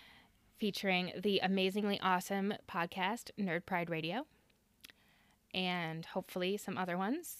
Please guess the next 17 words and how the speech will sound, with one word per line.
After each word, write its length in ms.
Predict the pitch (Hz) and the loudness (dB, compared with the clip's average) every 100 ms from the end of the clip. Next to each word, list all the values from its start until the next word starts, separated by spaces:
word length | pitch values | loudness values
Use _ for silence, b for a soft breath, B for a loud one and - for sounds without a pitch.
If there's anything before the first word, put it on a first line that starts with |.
| - | -2
soon. 220 | 277 359 466 480 b b b _ _ _ _ _ _ _ _ - | 2 2 2 -2 b b b _ _ _ _ _ _ _ _ -12
Looking 240 | - 208 | -2 2
at 60 | 220 | 6
you, 160 | 254 | 8
Walrus. 500 | 226 190 190 185 - - _ | 10 10 8 4 -2 -18 _
Looking 280 | 165 160 180 | -6 -2 0
at 80 | 202 | 4
you. 280 | 170 - - _ b b b b b b b _ _ | 4 2 -4 _ b b b b b b b _ _
Um, 560 | 180 160 156 156 151 175 _ _ _ _ _ _ _ _ - _ _ _ _ - _ _ _ _ _ _ _ _ _ _ _ - | 4 6 4 2 -4 -8 _ _ _ _ _ _ _ _ -20 _ _ _ _ -20 _ _ _ _ _ _ _ _ _ _ _ -4
yeah, 360 | 202 208 247 240 b b _ _ | 4 6 6 2 b b _ _
I'm 340 | - 208 220 226 | 2 4 6 4
just 220 | 240 - | 0 2
gonna 200 | 233 233 | 4 4
tell 180 | - 240 | 4 4
you 120 | 247 | 6
guys 480 | 233 226 233 240 - | 8 8 6 4 2
that 380 | 190 180 - | 4 4 2